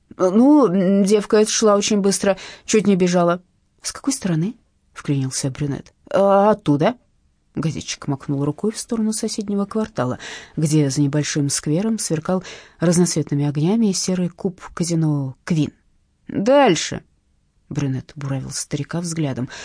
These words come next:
"Было у неё что-нибудь в руках?" "Сумка большая", торопливо ответил газетчик. "Дальше".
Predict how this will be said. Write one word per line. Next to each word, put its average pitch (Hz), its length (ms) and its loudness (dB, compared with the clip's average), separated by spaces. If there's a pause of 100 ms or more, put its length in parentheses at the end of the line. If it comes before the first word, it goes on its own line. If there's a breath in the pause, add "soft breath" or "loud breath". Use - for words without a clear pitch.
(220 loud breath)
"Было 254 280 6
у 302 40 8
неё 233 220 6
что-нибудь 156 400 2
в 165 60 4
руках?" - 420 0 (560)
"Сумка - 460 -2
большая", 185 560 -2 (380 loud breath)
торопливо 156 480 0
ответил 139 340 -4
газетчик. - 520 -6 (320)
"Дальше". 190 680 2